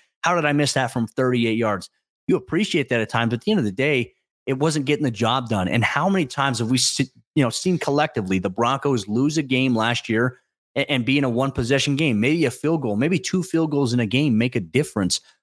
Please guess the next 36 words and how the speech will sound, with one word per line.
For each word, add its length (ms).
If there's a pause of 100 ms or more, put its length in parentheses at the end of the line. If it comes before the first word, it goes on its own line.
(220)
for 300
maybe 240
those 260 (140)
outcomes, 460
and 100
maybe 320 (180)
a 60
couple 400
of 60
those 200
losses 440
turn 180
into 140
wins. 240
And 80
I 60
think 180 (100)
ultimately 420
when 140
we 80
talk 220
about 240
punting, 340 (240)
when 140
we 100
talk 260
about 160
maybe 200
the 100
return 320
game, 160
when 80
we 60
talk 300
about 280
kicking, 400